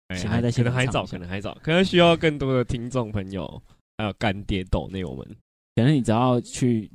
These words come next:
Speaker 2: 丢那个讯息到谢和弦的信箱里面，然后跟他说：“我对大麻有兴趣，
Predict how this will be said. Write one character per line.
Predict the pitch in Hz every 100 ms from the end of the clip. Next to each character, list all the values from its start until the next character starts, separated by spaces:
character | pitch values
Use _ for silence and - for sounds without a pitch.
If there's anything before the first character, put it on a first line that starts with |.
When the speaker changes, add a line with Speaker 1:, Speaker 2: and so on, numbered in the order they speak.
| -
Speaker 2:
丢 | 120 117
那 | 117
个 | 104
讯 | - 107
息 | 92 87
到 | 98
谢 | 95 104
和 | 92
弦 | 90
的 | 87
信 | - 90
箱 | 85 82
里 | 80
面， | 82
然 | 82
后 |
跟 | 87 87
他 | 85
说 | 82 80 82 - _ _
：“我 | 92
对 | 107
大 | 107 98
麻 | 85
有 | 80
兴 | 90 85
趣， | 87 73